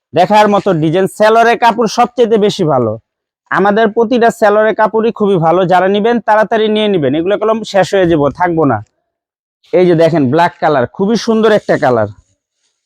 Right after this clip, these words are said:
মাত্র সাতশো টাকা ফুলকলি গাদোয়াল কাতান পাইর।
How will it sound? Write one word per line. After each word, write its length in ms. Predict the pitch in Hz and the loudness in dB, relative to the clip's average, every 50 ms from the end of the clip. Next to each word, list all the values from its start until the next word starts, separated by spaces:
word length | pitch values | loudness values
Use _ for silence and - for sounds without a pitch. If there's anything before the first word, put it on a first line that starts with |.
| _ _ - | _ _ -4
মাত্র 640 | 131 165 196 202 - _ - 208 233 240 240 240 | -2 0 0 0 -2 _ -4 -2 0 2 2 2
সাতশো 480 | - - 220 202 202 - - - 226 214 | 0 0 0 0 0 -2 -2 -2 -2 -2
টাকা 300 | 190 220 208 185 170 - | 0 0 0 2 2 0
ফুলকলি 540 | - - 185 202 208 196 196 214 214 220 208 | 0 -2 -2 -2 -2 -2 0 0 0 0 0
গাদোয়াল 500 | 165 196 196 196 185 208 214 214 220 220 | 2 2 2 2 2 2 2 2 2 2
কাতান 420 | 202 - 208 185 - - 202 202 175 | 0 -2 -2 -2 0 0 0 0 0
পাইর। 240 | - 175 147 123 | 0 0 -2 -2